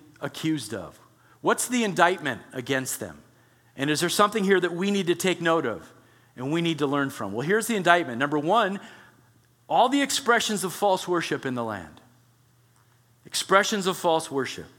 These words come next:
See, the Israelites were, were still a really religious people. Very spiritual. Put that in air quotes.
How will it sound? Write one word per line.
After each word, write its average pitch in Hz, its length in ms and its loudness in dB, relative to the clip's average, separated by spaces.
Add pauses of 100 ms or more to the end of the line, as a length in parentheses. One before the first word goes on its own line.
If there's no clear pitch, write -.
(600)
See, 226 180 2
the 202 160 2
Israelites 240 580 2
were, 190 440 0 (500)
were 180 140 2
still 254 480 2
a 202 60 4
really 247 380 2
religious 220 500 0
people. 185 580 -6 (1500)
Very 240 440 4
spiritual. 160 880 0 (100)
Put 160 140 -8
that 151 160 4
in 143 140 -2
air 139 140 4
quotes. - 540 -12